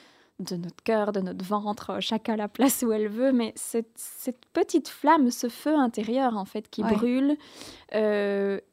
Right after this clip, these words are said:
Speaker 1: et qui brûle à la fois pour... Oui, des fois, c'est être soi, des fois, on n'ose pas...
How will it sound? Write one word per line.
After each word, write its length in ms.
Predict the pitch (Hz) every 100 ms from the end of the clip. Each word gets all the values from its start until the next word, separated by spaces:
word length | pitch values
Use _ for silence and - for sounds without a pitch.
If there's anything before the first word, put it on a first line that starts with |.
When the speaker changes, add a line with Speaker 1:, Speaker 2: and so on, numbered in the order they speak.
| _ -
Speaker 1:
et 140 | 226
qui 180 | - 240
brûle 340 | 226 247 277
à 80 | 262
la 120 | 233
fois 240 | 233 262 262
pour... 360 | - 220 - _ - - _ _ _ _ _ _ _ _ _ -
Oui, 220 | 269 320
des 120 | 269 226
fois, 140 | 285
c'est 200 | - 262
être 300 | 247 254 254
soi, 180 | 233 302
des 100 | 254
fois, 180 | - 247
on 40 | 196
n'ose 380 | 180 214 214 -
pas... 400 | 233 240 233